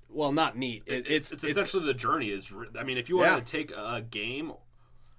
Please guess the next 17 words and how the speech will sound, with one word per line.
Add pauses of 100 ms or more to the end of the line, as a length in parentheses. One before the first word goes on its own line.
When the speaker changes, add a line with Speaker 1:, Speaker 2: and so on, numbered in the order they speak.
(580)
Speaker 2:
and (120)
say,
you
know, (120)
that's
a
great
example
of (560)
it's
about
the
journey,
it'd
be
this
game.